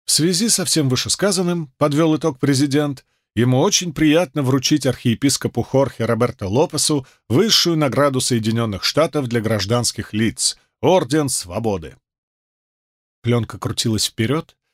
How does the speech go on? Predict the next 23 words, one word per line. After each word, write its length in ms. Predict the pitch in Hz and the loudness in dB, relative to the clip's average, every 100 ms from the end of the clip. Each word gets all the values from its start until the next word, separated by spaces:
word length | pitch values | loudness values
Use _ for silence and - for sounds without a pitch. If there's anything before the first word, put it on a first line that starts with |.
| _ _ | _ _
и 60 | 123 | 0
вот 200 | 202 - | 2 0
его 180 | 170 165 | -2 0
преосвященство, 840 | 147 123 113 - 175 180 - 151 | 0 0 0 0 0 -2 -4 -2
скромно 560 | - - 151 165 151 151 | -2 0 0 2 0 0
одетый 440 | 139 120 143 127 | 0 0 0 0
во 100 | 113 | -2
всё 180 | - - | -2 -4
чёрное, 560 | - 160 180 151 147 127 _ | -4 -4 -4 -4 -6 -8 _
застывший 640 | - 123 143 - 151 - 120 | -2 0 2 0 -2 -2 -2
на 80 | 117 | 0
лице 320 | 117 - 127 | 0 0 0
блаженной 540 | 110 113 104 113 98 | 0 0 0 -2 -2
улыбкой, 560 | 101 127 170 - 139 135 _ _ - | 0 0 -2 -4 -4 -6 _ _ -2
начинает 480 | 120 156 175 190 | 0 0 -2 -2
подниматься 560 | - 127 127 131 123 113 | -2 0 2 2 0 0
на 140 | 107 | -2
подиум 440 | - 143 147 151 139 | -2 -2 0 0 0
с 120 | - | -4
правой 380 | - 117 131 135 | -2 -2 0 -2
стороны 420 | - 117 120 123 | -4 -4 -2 -2
от 120 | 131 | -2
президента, 640 | - 131 156 139 82 78 | -2 0 0 -2 -4 -10